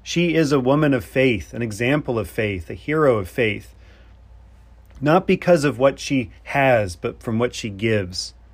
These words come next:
She gives her only son to God. It's a, it is, and, and from this story of her gift comes the whole unfolding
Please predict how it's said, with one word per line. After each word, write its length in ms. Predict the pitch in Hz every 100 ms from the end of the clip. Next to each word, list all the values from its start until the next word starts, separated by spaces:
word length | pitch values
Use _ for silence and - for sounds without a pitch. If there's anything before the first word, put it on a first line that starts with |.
| -
She 160 | - 123
gives 540 | 110 143 143 120 - - - - -
her 180 | 123 -
only 320 | 127 131 117
son 560 | - 131 117 101 95 - - -
to 100 | -
God. 500 | 92 107 104 95 92 - - - - - -
It's 200 | 127 120
a, 260 | 127 117 110 -
it 120 | 131
is, 200 | 131 117 - - - -
and, 140 | 135 156
and 340 | 151 143 143
from 260 | - 214 254
this 140 | 254
story 460 | - 196 185 147 101
of 140 | 95
her 140 | 156
gift 500 | 151 151 104 - - - - - - - - - -
comes 340 | - 190 185
the 120 | 170 160
whole 460 | 196 220 226 208
unfolding 800 | 185 156 - 180 180 139 101 98